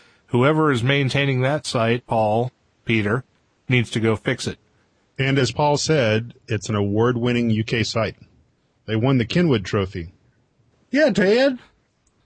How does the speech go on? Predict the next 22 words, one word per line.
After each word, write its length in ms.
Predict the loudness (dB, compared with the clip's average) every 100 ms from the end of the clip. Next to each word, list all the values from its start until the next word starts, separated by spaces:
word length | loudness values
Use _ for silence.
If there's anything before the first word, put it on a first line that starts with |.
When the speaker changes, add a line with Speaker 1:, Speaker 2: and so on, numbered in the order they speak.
| -12
Speaker 3:
I 100 | -4
tried 240 | -2 0
to 80 | 2
ask 260 | 0 0
you 60 | -2
the 80 | 2
other 220 | 0 0
night 280 | -4 -2 0
if, 300 | -2 -4 -2
uh, 340 | 2 2 2
there 160 | 0 0
was 160 | 0
a 100 | -2
new 280 | 0 2 2
version 480 | 2 0 0 0 0
of, 320 | 0 0 0
what 180 | 0 0
was 260 | 0 0 -2
it, 180 | -6 -2
P 180 | 2
S 200 | 2 0
K 1000 | -2 0 2 2 2 4 4 2 2 -2